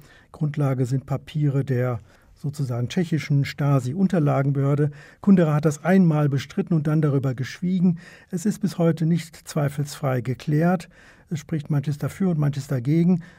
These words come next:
Aber für Jan Nowak steht eben außer Frage, dass Kundera damals diesen Mann gewissermaßen ans Messer geliefert hat, ohne dass er, was die Beweise angeht, allerdings wesentlich Neues liefert.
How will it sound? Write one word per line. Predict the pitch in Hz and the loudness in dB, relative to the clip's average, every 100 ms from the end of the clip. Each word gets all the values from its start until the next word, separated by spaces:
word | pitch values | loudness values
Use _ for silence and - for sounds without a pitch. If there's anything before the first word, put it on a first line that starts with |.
| - | -14
Aber | - 151 147 | -4 -2 -2
für | - 147 | 0 0
Jan | 139 139 131 | 4 4 4
Nowak | 151 165 170 170 | 2 2 0 0
steht | 160 160 | -4 -2
eben | 151 165 | -2 -4
außer | 139 147 156 | -4 -2 -4
Frage, | - 156 160 135 123 | -4 -2 0 0 -2
dass | 135 123 - - - _ - | -4 -6 -12 -20 -20 _ 0
Kundera | 185 170 160 151 147 | 4 4 4 2 2
damals | 135 139 143 139 - | 2 2 2 0 -2
diesen | 160 143 139 | -4 0 2
Mann | 131 135 | 2 0
gewissermaßen | 131 139 143 123 123 117 135 - - - _ - | -2 -4 -4 -4 -4 -2 -2 -4 -12 -20 _ -6
ans | 139 - | -6 -2
Messer | 160 160 151 | -2 0 0
geliefert | 139 135 139 139 | 0 0 -2 0
hat, | 139 139 - _ _ _ - | -2 -2 -6 _ _ _ -6
ohne | 160 147 | 0 2
dass | 143 139 147 | 2 0 0
er, | 131 | -2
was | 131 | -2
die | - | -2
Beweise | 131 120 127 127 135 | -2 2 2 2 0
angeht, | 127 127 131 | 0 -2 -2
allerdings | 131 127 127 120 | -4 -2 -2 -2
wesentlich | 120 127 147 147 | -2 -2 -2 0
Neues | 135 110 - | 0 0 -6
liefert. | 95 196 | -12 -14